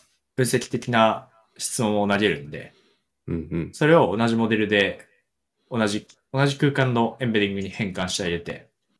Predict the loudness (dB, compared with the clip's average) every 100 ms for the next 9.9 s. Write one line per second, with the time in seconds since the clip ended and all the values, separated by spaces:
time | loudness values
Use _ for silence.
0 | _ _ _ 2 4 4 -2 -6 -4 -4
1 | -4 -4 -4 -4 -6 -8 -8 -2 2 2
2 | 0 -6 -20 _ _ _ -4 0 2 2
3 | 0 -2 -4 _ _ _ _ _ _ _
4 | -4 -4 -6 -12 -14 -18 _ -10 -8 -8
5 | -10 -10 -8 -10 -12 -20 _ _ -8 -6
6 | -6 -8 -12 -14 _ _ _ _ _ _
7 | -8 -8 -8 _ _ _ _ _ _ _
8 | -8 -8 _ _ _ _ _ _ _ -4
9 | -4 -4 0 4 6 6 6 4 2